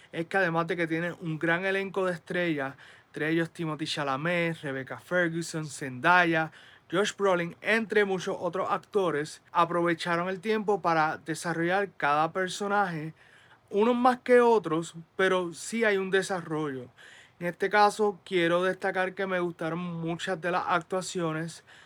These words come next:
Si tuviera que escoger por lo menos una en particular, me iría con la de Timothée Chalamet, ya que dentro de su carrera, esta película tiene una gran escena donde él da un monólogo. Eh,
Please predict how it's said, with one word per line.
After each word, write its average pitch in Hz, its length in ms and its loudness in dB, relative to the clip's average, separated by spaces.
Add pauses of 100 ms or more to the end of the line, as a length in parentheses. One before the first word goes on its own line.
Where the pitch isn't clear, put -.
(120)
Si - 180 -8
tuviera 165 460 4
que 196 80 -2
escoger 196 340 -4
por 185 180 -4
lo 180 120 0
menos 185 360 -4 (140)
una 185 240 -2
en 190 100 -4
particular, 190 520 0
me 190 120 -4
iría 160 200 0
con 165 140 0
la 160 100 4
de 165 60 0
Timothée 160 360 -6
Chalamet, 180 480 -2 (480)
ya 170 220 0
que 190 400 0 (400)
dentro 180 340 -2
de 180 80 2
su 170 180 -6
carrera, 175 760 2 (600)
esta 180 380 -2
película 208 380 0
tiene 185 240 -2
una 180 280 2
gran 165 380 2
escena 180 640 -2 (160)
donde 160 720 -2 (200)
él 156 280 -4
da 170 420 2
un 170 220 -4
monólogo. 175 680 0 (520)
Eh, 170 240 0